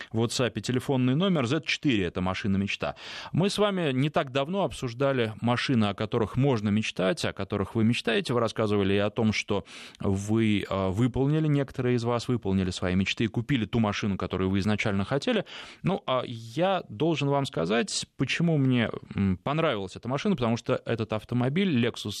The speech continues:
Л С пятьсот — это автомобиль, действительно, о котором можно мечтать, э, который можно желать и который, э, как ни странно,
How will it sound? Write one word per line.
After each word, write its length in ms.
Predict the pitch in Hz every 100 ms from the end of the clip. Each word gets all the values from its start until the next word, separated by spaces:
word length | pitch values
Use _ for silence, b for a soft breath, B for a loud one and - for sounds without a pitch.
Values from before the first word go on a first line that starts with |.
| -
Л 120 | 101
С 160 | 101 120
пятьсот — 380 | 120 139 226 202
это 300 | 151 151 131
автомобиль, 420 | - - 135 139
действительно, 280 | 104 - 104
о 20 |
котором 340 | 98 113 113 B B B B
можно 420 | 127 170 131 117
мечтать, 640 | 117 - - 175 175 -
э, 220 | - 95 87 -
который 480 | - 107 131 113 101 B B
можно 480 | 135 151 160 117 113
желать 580 | 104 135 185 220 - -
и 300 | - 127 120
который, 800 | - 143 135 - 226 214 185 139
э, 220 | - 110 101
как 240 | 139 123
ни 100 | 127
странно, 640 | 120 - 180 185 151 120